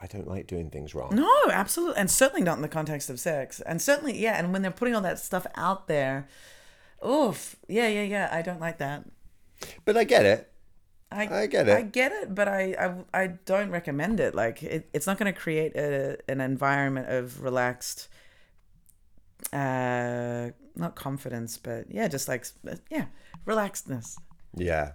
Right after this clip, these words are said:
Speaker 2: Which you need with sex. Like, you need to just be able to, yeah, like, you've got the chance to communicate during it. Having this whole, like, uh, preamble is,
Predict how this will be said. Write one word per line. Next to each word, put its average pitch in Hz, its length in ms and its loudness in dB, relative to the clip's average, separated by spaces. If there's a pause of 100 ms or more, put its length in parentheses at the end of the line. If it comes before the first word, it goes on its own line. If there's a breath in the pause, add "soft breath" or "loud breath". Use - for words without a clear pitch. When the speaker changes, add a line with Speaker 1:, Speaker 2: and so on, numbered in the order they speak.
Speaker 2:
Which - 180 -8
you 233 80 -4
need 240 180 -2
with - 160 -6
sex. - 400 -10
Like, 170 240 -14
you 175 60 -4
need 175 200 -2
to 180 80 -8
just 160 220 -10 (580 loud breath)
be 147 100 -2
able 135 220 2
to, 120 380 -4 (1120 soft breath)
yeah, 453 120 6
like, 180 180 4
you've 196 100 0
got 247 120 6
the 233 140 4
chance 233 420 0
to - 80 -2
communicate 190 500 0
during 156 360 0
it. 113 240 -4 (240)
Having 180 340 0
this 170 120 2
whole, 170 220 2
like, 151 260 2 (100)
uh, 139 220 4
preamble 120 680 0
is, 117 360 -6